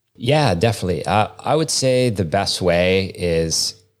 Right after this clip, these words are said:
find me on Instagram. Like, I have, uh, <laughs> I don't have a big following, but I'm like you, man. I'm just working at it daily now. I didn't pay attention to it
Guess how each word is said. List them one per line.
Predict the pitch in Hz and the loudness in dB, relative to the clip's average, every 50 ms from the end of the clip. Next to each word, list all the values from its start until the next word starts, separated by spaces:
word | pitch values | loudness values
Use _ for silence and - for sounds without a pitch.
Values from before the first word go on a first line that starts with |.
| _ _ _ _ _ _ _ _ _ | _ _ _ _ _ _ _ _ _
find | - 92 98 113 | -4 -2 0 2
me | 117 110 | 2 0
on | 98 | 0
Instagram. | 78 82 113 120 - 120 92 69 65 58 52 50 - - | 0 0 0 0 0 -2 -2 -2 -4 -6 -8 -10 -12 -6
Like, | 82 80 80 85 | -4 -4 -2 -2
I | 82 | 0
have, | 90 101 95 85 | 0 0 0 0
uh, | - - 92 95 - | -2 -2 -2 -2 -2
<laughs> | 78 92 | -2 -4
I | - - | -2 -2
don't | 131 120 | 0 0
have | 117 127 120 | 0 0 0
a | 120 107 | 0 0
big | 95 113 104 80 | 0 -2 -2 -2
following, | - 110 107 117 123 113 95 87 82 | -2 -2 0 2 2 0 0 0 0
but | 80 87 85 | 0 0 0
I'm | 85 90 - | 0 -2 -2
like | - 98 101 95 - | -2 -2 -2 -2 -2
you, | 107 120 120 | -2 0 0
man. | 98 90 90 92 | 2 2 2 0
I'm | 95 95 | 0 0
just | 107 98 - | -2 -2 -2
working | 90 95 98 98 - 110 101 | 0 0 0 0 0 0 0
at | 101 101 95 | 2 2 0
it | 95 82 | 0 0
daily | 80 92 101 104 110 110 104 | 0 0 0 2 0 2 2
now. | 107 107 104 104 | 2 2 2 2
I | 98 95 | 2 2
didn't | 107 120 113 90 | 2 0 0 0
pay | - 110 | 0 0
attention | 104 92 - 101 98 - 110 101 | 0 0 0 -2 0 0 -2 -2
to | - - 110 113 | -2 -2 0 0
it | 107 - - - | -2 -2 -6 -16